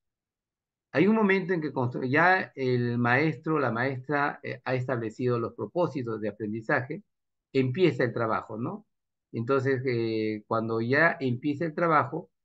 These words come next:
es importante que nosotros los maestros digamos a los estudiantes qué competencias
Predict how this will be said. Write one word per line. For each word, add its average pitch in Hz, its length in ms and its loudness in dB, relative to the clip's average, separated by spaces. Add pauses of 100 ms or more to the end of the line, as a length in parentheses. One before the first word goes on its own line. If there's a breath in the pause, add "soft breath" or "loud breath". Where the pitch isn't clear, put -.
(320)
es 185 260 4
importante 170 1040 0
que 180 380 -2
nosotros 147 540 -2
los 135 120 -2
maestros 139 560 -2 (200)
digamos 131 640 0
a 113 60 -6
los 110 180 -8
estudiantes 135 640 -2 (560)
qué 220 160 2
competencias 156 920 0